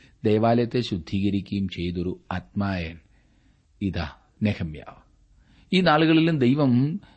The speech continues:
അതുപോലെ പ്രവർത്തിക്കുവാൻ മതിയായവനാണ്.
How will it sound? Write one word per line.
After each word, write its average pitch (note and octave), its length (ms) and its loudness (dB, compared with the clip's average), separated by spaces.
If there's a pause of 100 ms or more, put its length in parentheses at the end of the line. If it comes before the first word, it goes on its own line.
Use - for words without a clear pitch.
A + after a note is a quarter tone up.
(340)
അതുപോലെ A#2+ 380 2
പ്രവർത്തിക്കുവാൻ A2+ 920 -2 (540)
മതിയായവനാണ്. F#2+ 800 -2